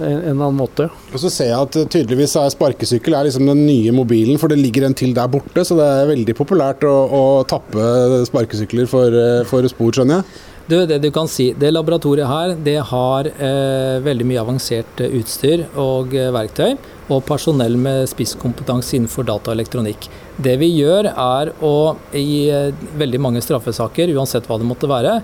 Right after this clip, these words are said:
Speaker 3: så er det, eh, dingser. Det kan være mobiltelefoner, datamaskiner, elektriske sparkesykler, eller, eh, hva som helst. Og vår oppgave da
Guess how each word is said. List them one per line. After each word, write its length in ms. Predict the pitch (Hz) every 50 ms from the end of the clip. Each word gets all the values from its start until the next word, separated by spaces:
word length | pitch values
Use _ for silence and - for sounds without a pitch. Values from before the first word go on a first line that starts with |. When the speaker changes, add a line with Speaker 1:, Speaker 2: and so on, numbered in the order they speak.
| - - - - -
Speaker 3:
så 180 | - - 151 147 147
er 260 | - 117 110 107 104
det, 200 | 107 127 131 139 139 - -
eh, 560 | - 143 131 131 131 131 127 135 131 131 127 127
dingser. 480 | 127 156 123 95 - - - 123 113 120 123
Det 140 | 127 131 -
kan 120 | - 156
være 280 | 156 135 120 123 127 131
mobiltelefoner, 880 | 139 139 131 123 123 113 - - 117 110 - 127 123 123 135 151 160 143
datamaskiner, 760 | 131 127 117 - 123 117 117 117 - - 120 120 127 139 143 - - -
elektriske 600 | 135 123 123 120 104 - - 120 113 - - - 117
sparkesykler, 1000 | - - 165 156 127 - - 131 - - 143 - - - 139 147 156 160 170 143 - - - - - - -
eller, 400 | 127 120 123 127 131 131 131 135
eh, 480 | 135 135 135 135 135 131 131 131 131
hva 160 | 127 127 123
som 140 | - - 139
helst. 340 | 127 185 247 240 - - - - - - -
Og 100 | - 156
vår 240 | 147 139 139 156 147
oppgave 340 | 135 - - 135 123 120 127
da 140 | 135 147